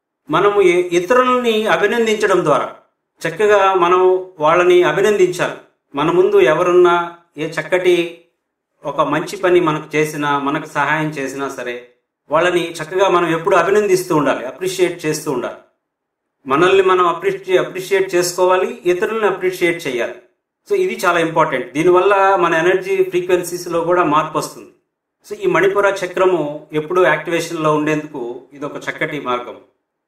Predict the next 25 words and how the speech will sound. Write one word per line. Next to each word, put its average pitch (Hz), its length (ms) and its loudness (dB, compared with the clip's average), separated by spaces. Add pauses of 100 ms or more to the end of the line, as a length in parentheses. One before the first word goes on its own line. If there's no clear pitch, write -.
అలాగే 190 680 0 (420)
ఎప్పుడూ 233 720 2
అంగీకార 220 720 0
తత్వంలో 196 380 2
ఉండడం, 151 300 0 (280)
అంటే 202 240 0
యాక్సెప్టెన్సీ 196 1080 -4
మైండ్ 180 340 2
సెట్ 190 280 -4
మనం 170 220 0
కలిగి 156 280 -4
ఉండాలి. 131 320 -4 (520)
That 143 200 -4
means 214 220 0 (500)
మన 170 160 2
జీవితంలో 214 560 0
జరుగుతున్నటువంటి 190 840 2
ప్రతి 180 320 -4
సంఘటనని, 165 720 -2
ప్రతి 160 280 -8
పరిస్థితిని 156 800 -6 (380)
మనం 160 300 -4
చక్కగా 156 680 -2
యాక్సెప్ట్ 226 460 -4
చేయాలి, 113 300 -4